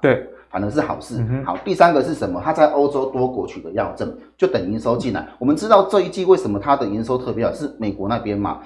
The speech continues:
Speaker 2: 那第二个就是韩国的减重产品这边也是一样，这个东西都是对营收获利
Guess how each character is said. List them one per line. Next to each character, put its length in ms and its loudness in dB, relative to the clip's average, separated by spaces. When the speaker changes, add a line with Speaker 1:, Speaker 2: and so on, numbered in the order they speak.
Speaker 2:
那 100 2
第 160 6
二 40 6
个 60 4
就 140 0
是 260 0
韩 160 0
国 180 -2
的 100 0
减 200 -6
重 160 -6
产 180 -8
品 140 -10
这 100 -12
边 220 -4
也 120 -4
是 160 -12
一 180 -10
样， 180 -4
这 80 2
个 80 4
东 140 2
西 140 -2
都 220 2
是 160 -6
对 260 2
营 220 -4
收 220 2
获 300 -2
利 140 -2